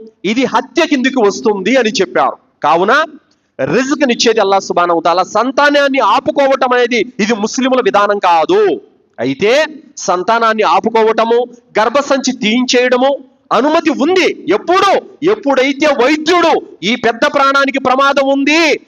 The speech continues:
ఇంకా ఈమె బిడ్డల్ని కనలేదు, కంటే చచ్చిపోతుంది, ఈమె ఆరోగ్యానికి ప్రమాదం ఉంది" అని చెబితే అప్పుడు అనుమతి ఉంది. అంతే తప్ప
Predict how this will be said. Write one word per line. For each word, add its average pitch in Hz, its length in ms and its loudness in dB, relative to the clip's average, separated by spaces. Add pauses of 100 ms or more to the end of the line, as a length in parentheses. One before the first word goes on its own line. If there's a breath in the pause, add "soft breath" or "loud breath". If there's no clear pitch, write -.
(120)
ఇంకా 254 260 0
ఈమె 269 220 2
బిడ్డల్ని 285 460 0
కనలేదు, 294 720 2
కంటే 277 560 -2
చచ్చిపోతుంది, 311 1300 0 (240)
ఈమె 254 220 2
ఆరోగ్యానికి 285 680 0
ప్రమాదం 294 500 0
ఉంది" 294 480 -2 (120)
అని 175 200 0 (200)
చెబితే 196 640 0 (220)
అప్పుడు 277 480 -2
అనుమతి 247 380 0
ఉంది. 151 240 -4 (240)
అంతే 175 260 -2
తప్ప 220 400 0